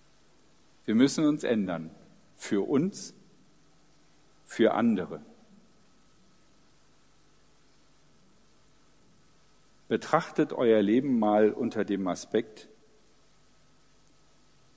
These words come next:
Großzügigkeit. Wo könnt ihr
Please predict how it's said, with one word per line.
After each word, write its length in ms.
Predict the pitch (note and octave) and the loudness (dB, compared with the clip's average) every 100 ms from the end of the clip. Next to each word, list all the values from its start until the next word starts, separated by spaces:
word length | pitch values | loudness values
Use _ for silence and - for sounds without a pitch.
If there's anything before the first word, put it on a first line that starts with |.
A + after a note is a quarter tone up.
| _ _ _ _ _ | _ _ _ _ _
Großzügigkeit. 1120 | - A2 G#2+ - - F2+ F2+ - - E2+ D#2+ - _ _ _ _ _ _ _ _ _ _ _ _ _ _ _ _ _ _ _ _ _ _ - | -4 -2 -2 -6 -10 -10 -10 -14 -10 -10 -10 -18 _ _ _ _ _ _ _ _ _ _ _ _ _ _ _ _ _ _ _ _ _ _ -8
Wo 500 | A2 A#2+ D3 F3 - - - - | 0 2 2 0 -8 -20 -20 -20
könnt 360 | - A2 G2 F2 | -4 -2 -2 -6
ihr 420 | - A#2+ C3 C#3 | -6 2 2 2